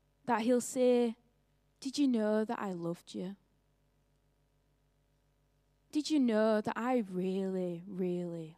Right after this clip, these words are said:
loved you?'" And at that, she didn't say anything.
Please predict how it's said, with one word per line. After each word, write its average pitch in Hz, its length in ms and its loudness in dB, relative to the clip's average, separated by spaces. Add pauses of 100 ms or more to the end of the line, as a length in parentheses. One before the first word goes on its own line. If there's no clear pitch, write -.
loved 151 360 -12
you?'" 170 220 -16 (1800)
And 214 140 -2
at - 160 -2
that, 202 240 0
she - 160 -8
didn't 190 260 -6
say 180 220 -2
anything. 185 540 -4